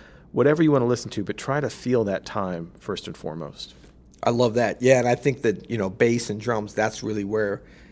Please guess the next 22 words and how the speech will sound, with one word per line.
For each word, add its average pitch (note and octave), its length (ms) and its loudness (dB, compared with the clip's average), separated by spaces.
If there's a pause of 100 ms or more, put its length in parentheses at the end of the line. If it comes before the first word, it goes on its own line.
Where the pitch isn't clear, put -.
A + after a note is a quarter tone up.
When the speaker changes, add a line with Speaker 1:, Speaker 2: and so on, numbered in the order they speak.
Speaker 2:
it's - 180 -4
at. G2+ 320 0
You A#2 60 -6
know, G#2+ 140 0
if G#2+ 120 -8
you're A2 160 2
a G#2+ 40 0
singer, A2+ 920 -2
uh, F#2 300 -4
instrumentalist, A2 1000 -2
guitarist, A2 800 2 (440)
you G#2+ 60 -4
might A2 180 0
be G#2 80 -4
thinking G#2+ 420 -4
piano A2+ 480 -2
too, A2 320 -2
but G2+ 140 -2
I G#2+ 100 2
would A2+ 160 0
say G#2 560 0 (500)
everybody, A2 680 0